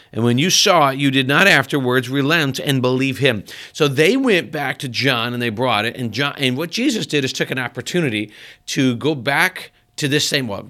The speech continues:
Jesus brought up John, but he didn't, he kept bringing it up 'cause he wanted to make a point to these religious leaders. "You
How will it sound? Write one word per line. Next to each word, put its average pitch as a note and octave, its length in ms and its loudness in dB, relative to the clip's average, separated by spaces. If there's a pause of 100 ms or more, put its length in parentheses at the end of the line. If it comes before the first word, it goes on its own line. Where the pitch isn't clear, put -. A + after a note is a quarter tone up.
(140)
Jesus C#3 320 -2
brought G#2 240 -2
up F#2+ 80 -12
John, A2 400 -4 (260)
but C3+ 140 0
he C3 80 0
didn't, F3+ 320 2
he D#3 80 -2
kept D3+ 180 -2
bringing D#3 220 0
it C#3+ 80 0
up A#2 80 -6
'cause C3 100 -2
he C3 80 0
wanted C#3+ 200 -2
to D3+ 60 -2
make C#3+ 160 -2
a C3 60 -4
point D3 300 -2
to A#2+ 80 -6
these C3 200 -2
religious B2+ 400 -2
leaders. G2 320 -4
"You C#3+ 560 2